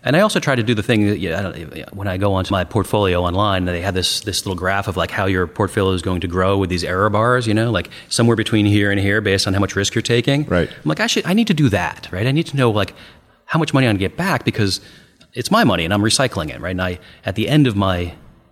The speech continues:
Speaker 1: ten-year period in which I can invest the money I have, I need to have more money to invest. Otherwise, I have to get a job. So so I tried to do that. I'm like, "All right, so how do I predict how much money I'm gonna make?"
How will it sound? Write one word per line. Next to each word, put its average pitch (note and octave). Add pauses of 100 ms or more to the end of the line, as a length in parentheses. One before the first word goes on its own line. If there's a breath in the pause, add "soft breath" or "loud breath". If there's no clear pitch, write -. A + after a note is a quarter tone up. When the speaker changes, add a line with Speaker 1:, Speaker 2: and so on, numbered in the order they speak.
Speaker 1:
ten-year F#2+ (140)
period A#2
in F#2
which G2
I F2+
can F#2+
invest F#2
the F#2+
money E2+
I E2+
have, G#2+ (540 soft breath)
I G#2
need A#2+
to G#2+
have A2+
more D#3+
money F#2+
to E2
invest. C#2 (120)
Otherwise, F2
I E2+
have E2
to -
get E2
a -
job. -
So F2+ (580 loud breath)
so E3
I D#3
tried G#3
to C#3+
do F#2+
that. E2
I'm A2+
like, A2+
"All C3
right, B2
so -
how D#3+
do F#3+
I F3+
predict A#2
how A2+
much G2
money F#2
I'm E2
gonna D#2+
make?" D2